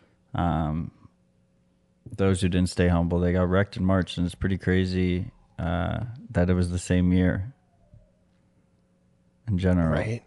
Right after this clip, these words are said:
Speaker 2: Well, that's a,
Speaker 1: And,
Speaker 2: well, this is
Speaker 1: like, think about how cheap eighteen thousand feels right now,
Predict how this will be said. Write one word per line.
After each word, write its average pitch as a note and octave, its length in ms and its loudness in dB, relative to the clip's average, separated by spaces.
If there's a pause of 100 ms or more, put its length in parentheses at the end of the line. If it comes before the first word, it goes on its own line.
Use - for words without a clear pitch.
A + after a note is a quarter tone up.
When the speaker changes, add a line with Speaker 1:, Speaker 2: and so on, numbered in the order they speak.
Speaker 2:
Well, G#2+ 220 -8
that's - 180 -8
a, A2+ 80 2 (280)
Speaker 1:
And, G#2 260 8
Speaker 2:
well, A2 100 -2
this G#2+ 220 -2
is A2 320 2
Speaker 1:
like, G#2+ 140 6
think D#3+ 160 6
about E3+ 200 8
how C#3+ 120 10
cheap B2 540 4 (1300)
eighteen A2 440 6
thousand F#2+ 580 6
feels F2+ 500 2
right E2 240 0
now, D#2+ 480 -4